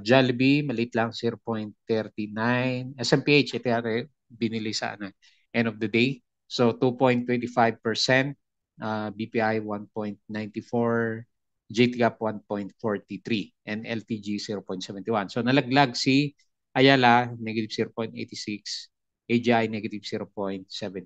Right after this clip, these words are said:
eight. And Converge, ah, negative one point fifty four percent. Okay? So, yun yung mga major na movers sa, ah, big caps. Dito sa mga winners natin, Mark Ventures, eight percent, ah, Axilum,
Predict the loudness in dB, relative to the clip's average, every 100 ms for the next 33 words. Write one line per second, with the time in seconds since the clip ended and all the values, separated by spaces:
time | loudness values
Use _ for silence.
0 | -12 -8 -8 -8 _ _ 4 4 4 0
1 | -2 0 -2 -4 -4 -14 -16 _ _ _
2 | _ -4 -2 -2 -4 -6 -6 -6 -6 -4
3 | -6 -6 -8 -8 -8 -18 -20 _ -10 -8
4 | -10 _ _ -12 -8 -8 -10 _ -4 4
5 | 4 4 _ -2 2 2 2 0 0 0
6 | 0 0 0 0 2 2 2 2 2 2
7 | 0 _ _ _ _ 0 0 -2 -2 6
8 | 6 4 -8 _ _ _ _ -2 -2 0
9 | 2 2 2 2 2 2 4 6 4 2
10 | -4 -4 0 0 0 0 2 4 2 -2
11 | -10 -8 -6 -6 -2 -2 0 2 2 2
12 | -6 _ _ _ -8 -6 -6 -8 -8 -10
13 | -10 -10 -10 -8 -8 -6 -8